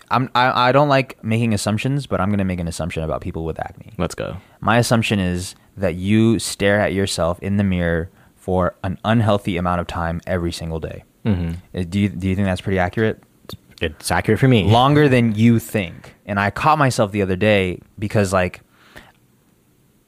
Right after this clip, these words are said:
Speaker 1: I have a certain morning routine, right? And I know the time that I'm supposed to be at this place at this time. And when I realized that I was, like, twenty minutes over,
Speaker 2: Oh, shit.
Speaker 1: I was like, I, I literally was just looking at my face for, for that long.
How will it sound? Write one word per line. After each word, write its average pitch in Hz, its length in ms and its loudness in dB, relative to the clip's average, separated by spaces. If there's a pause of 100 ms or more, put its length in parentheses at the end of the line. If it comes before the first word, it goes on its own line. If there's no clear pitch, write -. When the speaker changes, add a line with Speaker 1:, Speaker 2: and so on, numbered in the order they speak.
Speaker 1:
I 107 220 4
have 147 180 4
a 120 60 4
certain 113 260 2
morning 101 300 2
routine, 87 360 -10
right? 82 260 -8
And 101 120 -4
I 101 80 0
know 107 220 2
the 98 80 0
time 95 360 -2
that 87 120 -2
I'm 85 80 -4
supposed 87 200 -6
to 85 40 -12
be 92 160 -4
at 90 160 0
this 95 140 -2
place 90 340 -6
at - 160 -14
this 95 160 -6
time. 90 480 -6 (200)
And 95 340 -2
when 101 160 2
I 110 120 2
realized 101 540 4
that 95 140 0
I 92 140 2
was, 90 180 -4
like, 82 160 -6
twenty 101 340 -2
minutes 98 340 0
over, 110 520 2
Speaker 2:
Oh, 92 120 -2
shit. 82 460 -4 (180)
Speaker 1:
I 104 100 2
was 101 120 2
like, 92 160 -2 (260)
I, 107 220 0
I 107 120 2
literally 131 440 6
was 98 200 4
just 90 200 -2
looking 98 300 -2
at 87 80 -6
my 80 100 -8
face 92 300 -4
for, - 160 -14 (180)
for - 200 -10
that 85 200 -2
long. 90 340 -8